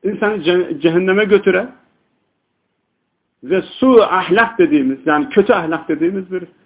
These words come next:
ahlak, edep. Allah bizi bundan korusun. Allah ise müstekbirleri, innallaha la yuhibbul müstekbirin. Büyüklenen, kibir-, kibirlenen kimseleri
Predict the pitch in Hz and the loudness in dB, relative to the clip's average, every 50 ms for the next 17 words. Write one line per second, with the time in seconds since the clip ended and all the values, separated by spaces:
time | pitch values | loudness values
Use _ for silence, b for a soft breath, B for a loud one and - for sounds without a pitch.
0 | _ _ _ _ _ _ _ - - - - 160 160 - - _ _ _ _ _ | _ _ _ _ _ _ _ -20 -16 -12 -10 -10 -10 -12 -16 _ _ _ _ _
1 | _ - 156 151 175 170 175 - _ _ _ _ _ _ _ _ _ _ _ _ | _ -4 -2 -2 -2 -4 -6 -10 _ _ _ _ _ _ _ _ _ _ _ _
2 | - 139 143 151 135 123 131 123 127 139 156 - 127 123 127 123 117 - - - | -12 -10 -10 -10 -10 -10 -12 -10 -10 -10 -10 -10 -12 -12 -10 -12 -12 -14 -16 -18
3 | 101 98 _ _ _ _ _ _ _ _ - - - 110 107 _ _ _ _ _ | -20 -20 _ _ _ _ _ _ _ _ -20 -20 -20 -20 -20 _ _ _ _ _
4 | _ _ _ _ _ - 156 175 190 185 160 - - 170 170 180 - - - 151 | _ _ _ _ _ -4 -2 -2 -2 -2 -4 -4 -4 -4 -4 -4 -4 -6 -6 -6
5 | 151 - - 160 151 156 - 147 139 139 147 175 185 185 147 147 143 131 135 170 | -6 -4 -4 -4 -4 -2 -2 -2 -2 -2 -2 -2 -4 -6 -6 -6 -6 -6 -6 -4
6 | 180 170 156 147 143 143 185 - 262 262 233 196 180 - - 214 202 175 202 180 | -4 -4 -6 -6 -4 -2 0 2 2 2 2 0 -2 -2 -2 -2 -2 0 0 0
7 | 175 170 156 - - - - 156 139 135 131 B B B B B 185 202 220 214 | 0 -2 -2 -2 -4 -4 -4 -4 -6 -6 -6 B B B B B -8 -8 -8 -8
8 | - - 160 156 156 165 185 180 160 156 - 151 156 151 160 151 135 - - - | -6 -4 0 0 2 2 2 0 0 -2 -4 -2 -2 -2 -2 -2 -6 -8 -4 -2
9 | 151 160 151 147 151 156 165 156 139 - 147 131 135 151 147 139 143 143 156 175 | -2 0 0 -2 -2 -2 -2 -4 -4 -6 -8 -10 -10 -8 -10 -10 -10 -10 -12 -14